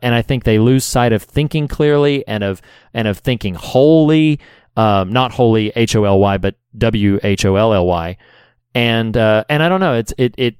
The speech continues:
it pings a lot of things that I'm still kind of trying to explore in my own mind. But I always walk away from stories like this feeling like, yes, okay,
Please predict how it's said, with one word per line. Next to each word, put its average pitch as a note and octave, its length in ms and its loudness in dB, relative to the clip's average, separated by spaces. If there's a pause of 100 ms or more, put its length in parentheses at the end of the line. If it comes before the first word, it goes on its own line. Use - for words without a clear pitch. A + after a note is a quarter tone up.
it A#2+ 240 -6
pings F3 340 0
a C3+ 60 0
lot B2+ 180 2
of A#2+ 80 -6
things B2 280 -8
that G2+ 100 -6
I'm G2+ 80 -6
still A#2 180 -4
kind G#2+ 180 -2
of F#2+ 60 -6
trying G#2+ 340 -2
to G2 120 0
explore A2 580 0
in F#2+ 100 -4
my F#2+ 180 -2
own F#2+ 180 -2
mind. F#2+ 260 -2
But G2 120 0
I A2 40 2
always C3 220 0
walk B2+ 180 0
away A#2+ 160 2
from A2 160 -6
stories A2+ 360 0
like G2 160 -2
this A2+ 180 -2
feeling G#2+ 280 -6
like, G2 220 -12
yes, G#2+ 320 -4
okay, F#2 420 -6